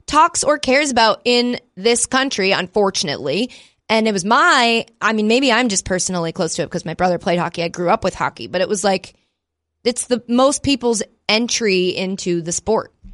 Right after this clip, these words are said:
And it was fun, and it had good conflict, and Pacey was in it. And some of us had a crush on Charlie Conway. It's not a big deal. Um,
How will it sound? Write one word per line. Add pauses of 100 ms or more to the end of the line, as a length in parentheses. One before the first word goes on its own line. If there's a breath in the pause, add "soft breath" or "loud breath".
(160)
And
it
was (140)
fun, (460)
and
it
had (240)
good
conflict,
and
Pacey
was
in
it. (360)
And
some
of
us
had
a
crush
on
Charlie
Conway. (220 loud breath)
It's
not
a
big
deal. (300 soft breath)
Um,